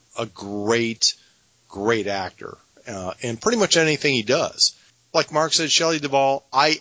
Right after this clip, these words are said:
I don't have the same issues that he does with her. I thought she was fine. Uh, could they have put, it, it's one of those things. Could they have put somebody else in there? Sure, pick somebody.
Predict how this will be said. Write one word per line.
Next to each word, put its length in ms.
I 160
don't 240
have 340
the 80
same 260
issues 260
that 120
he 160
does 240
with 180
her. 260
I 120
thought 200
she 140
was 160
fine. 460
Uh, 280
could 160
they 80
have 120
put, 220
it, 240
it's 140
one 80
of 60
those 120
things. 200
Could 140
they 80
have 100
put 140
somebody 260
else 200
in 60
there? 80
Sure, 260
pick 200
somebody. 340